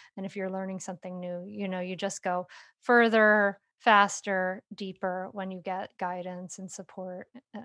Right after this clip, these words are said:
yeah, absolutely. Devin, you, you're awesome. I love everything you,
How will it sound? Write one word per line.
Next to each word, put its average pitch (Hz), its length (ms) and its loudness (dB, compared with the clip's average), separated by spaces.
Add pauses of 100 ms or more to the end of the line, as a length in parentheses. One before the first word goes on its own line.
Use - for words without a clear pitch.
yeah, 220 200 -12
absolutely. 185 680 -12 (440)
Devin, 269 340 8
you, 294 640 0 (220)
you're 285 320 8
awesome. 226 540 6
I 220 100 4
love 214 300 6
everything 233 420 2
you, 226 200 0